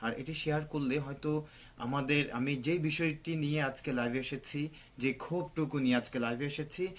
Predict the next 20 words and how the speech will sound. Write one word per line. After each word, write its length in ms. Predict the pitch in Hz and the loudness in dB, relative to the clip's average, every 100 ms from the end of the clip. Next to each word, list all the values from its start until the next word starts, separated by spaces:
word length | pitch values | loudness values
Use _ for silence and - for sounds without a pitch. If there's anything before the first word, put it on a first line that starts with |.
| - - | -16 -8
সেটি 240 | 147 147 | -6 -2
হয়তো 480 | 139 135 147 143 143 - - 117 | -2 -2 0 0 0 -6 -10 -2
এমন 340 | 131 160 151 | 2 2 0
কারো 260 | 131 139 151 | 2 2 2
কাছে 300 | 139 151 143 | 0 0 -2
পৌঁছাবে, 680 | 135 160 156 131 110 95 - - | 0 0 2 0 -2 -6 -8 -8
ঊর্ধ্বতম 400 | 123 131 151 160 | -4 0 0 0
কর্মকর্তা 560 | 151 131 151 147 147 131 | 0 0 0 -2 0 0
যারা 240 | 117 113 | 0 0
আছে 160 | 117 131 | -2 -2
তাদের 280 | 120 127 135 | -4 -6 -4
কাছে 300 | 135 - 147 | -4 -4 -6
পৌ-, 280 | 139 151 - - | -4 -4 -4 -4
পৌঁছাবে। 580 | 151 151 156 147 190 - - - | -4 -2 -4 -2 -4 -6 -12 -2
তারা 160 | 135 | 0
হয়তো 260 | 147 143 156 | 2 0 -2
এই 200 | 143 151 | -2 -2
বিষয়টি 420 | 147 160 156 160 | 0 -2 -2 -2
নিয়ে 340 | 151 143 175 - - | 0 0 -2 -6 -16
হয়তো 280 | - 147 160 | -6 -4 -4